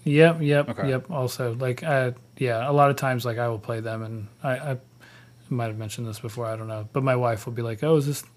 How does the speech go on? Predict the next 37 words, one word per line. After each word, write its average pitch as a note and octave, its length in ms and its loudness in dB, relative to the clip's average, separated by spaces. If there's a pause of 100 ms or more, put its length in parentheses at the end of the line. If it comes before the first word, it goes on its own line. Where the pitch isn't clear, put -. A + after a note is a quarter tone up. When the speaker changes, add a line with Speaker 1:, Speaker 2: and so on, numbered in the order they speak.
(240)
Speaker 1:
Frankie D3+ 320 -2
Cosmos B2+ 500 -2
has B2 160 -8
gotten, C3 320 -4
like, A2+ 280 -8 (180)
deep C#3+ 340 2
or A2+ 80 -2
something?" B2 380 -6 (100)
<laughs> - 120 -20
Like, - 320 6
you D#3+ 80 6
know, C#3+ 180 4
like, C3+ 180 0 (280)
I'll D3 80 4
be C#3+ 60 4
like, C#3 120 4
"No, D3+ 240 8
it's D3 160 4
not C#3+ 160 4
her. A#2+ 180 -2
It's A#2 200 -6
a B2+ 100 -4
different, A#2 400 -6 (540)
different A#2+ 300 -2
female B2 380 -2
led." A2+ 300 -4 (1300)
Um, - 520 -6 (320)
or C3 140 0
it B2+ 120 -4 (140)
might, B2+ 300 -4
I C#3 100 -2
don't C3 140 -4
know B2 120 -4
if A#2 120 -10
they're A#2 320 -4 (420)
gender A#2 280 -2
specific, A2 640 -6